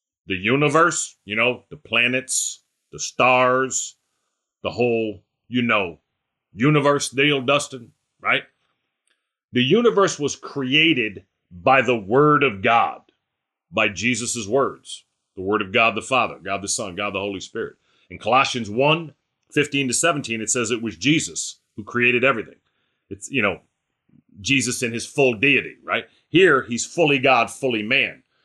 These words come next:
But it says in, uh, Colossians one fifteen that all things were created by him, Jesus, and for him.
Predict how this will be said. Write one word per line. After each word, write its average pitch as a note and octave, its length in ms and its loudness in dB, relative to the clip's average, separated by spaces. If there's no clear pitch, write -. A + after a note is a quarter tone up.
But A2 120 -8
it G#2+ 80 -6
says C3 280 -2
in, A2+ 160 -12
uh, A2 200 -4
Colossians A#2 520 -6
one A#2 220 -10
fifteen B2+ 400 -6
that G#2+ 200 -4
all D#3 280 4
things A2+ 360 -6
were G#2+ 100 -12
created A2 680 -2
by D3 460 2
him, D3+ 500 -4
Jesus, G2+ 680 -6
and C3+ 240 0
for E3+ 400 2
him. F#2 320 -6